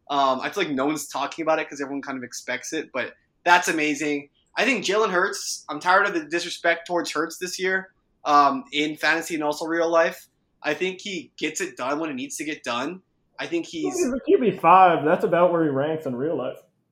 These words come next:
Speaker 1: I mean, I've consistently heard people t-, saying, like, all these freaking talking heads saying that Jalen Hurts hasn't looked that good this year and he's looked rusty and that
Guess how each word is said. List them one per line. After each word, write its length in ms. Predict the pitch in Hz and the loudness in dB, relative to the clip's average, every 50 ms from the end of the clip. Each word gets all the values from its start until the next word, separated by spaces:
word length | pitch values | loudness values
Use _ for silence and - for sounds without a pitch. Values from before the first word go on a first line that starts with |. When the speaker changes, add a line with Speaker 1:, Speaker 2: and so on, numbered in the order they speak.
| _ _ _ _ _ _ _ _ _ _ _ _ _ - | _ _ _ _ _ _ _ _ _ _ _ _ _ -2
Speaker 1:
I 80 | 170 | 0
mean, 200 | 196 220 208 185 - - | 2 2 2 0 2 4
I've 180 | - 190 196 | 4 4 4
consistently 480 | - 247 226 - 214 185 - 214 202 170 | 2 -4 -6 -6 -8 -10 -8 -6 -4 -2
heard 200 | 147 165 165 165 | 0 0 -2 -2
people 240 | 175 170 156 156 - | -4 -8 -10 -10 -12
t-, 80 | - - | -14 -14
saying, 560 | - - - 143 151 160 156 143 135 131 131 _ _ | -12 -6 -4 -2 -2 -2 -2 -4 -6 -8 -10 _ _
like, 160 | - 143 139 135 | -10 -10 -8 -8
all 100 | 135 147 | -6 -4
these 260 | 151 160 151 - - | -4 -4 -4 -4 -6
freaking 460 | - 165 160 - 156 143 131 131 120 - - | -8 -8 -6 -4 -4 -4 -4 -6 -10 -10 -6
talking 320 | - 139 143 147 - 143 127 | -2 -2 -2 -2 -2 -6 -8
heads 540 | 123 135 135 131 131 127 - - - - _ _ _ _ _ | -6 -4 -4 -4 -4 -6 -10 -14 -16 -18 _ _ _ _ _
saying 260 | - - 160 151 151 | -6 -2 -2 0 0
that 120 | 147 127 120 | -2 -4 -4
Jalen 280 | - 156 156 151 143 135 | -4 -4 -2 -2 -4 -4
Hurts 220 | 139 139 135 - | -6 -6 -6 -6
hasn't 320 | - 139 131 127 151 135 | -6 -6 -6 -4 -4 -4
looked 240 | 131 131 131 - 120 | -4 -4 -6 -6 -6
that 240 | 117 123 127 123 - | -4 -2 -2 -2 -4
good 200 | - 127 127 123 | -6 -8 -8 -6
this 220 | 120 123 117 - - | -8 -10 -10 -10 -12
year 240 | 117 107 107 107 107 | -12 -12 -12 -14 -16
and 80 | 107 117 | -14 -14
he's 140 | 120 113 127 | -12 -12 -12
looked 160 | 123 - _ 104 | -14 -14 _ -12
rusty 540 | 110 120 131 - - - - 117 110 104 104 | -8 -6 -6 -6 -6 -8 -10 -12 -12 -12 -12
and 160 | 104 107 113 | -14 -10 -8
that 220 | 113 113 110 110 | -6 -6 -6 -6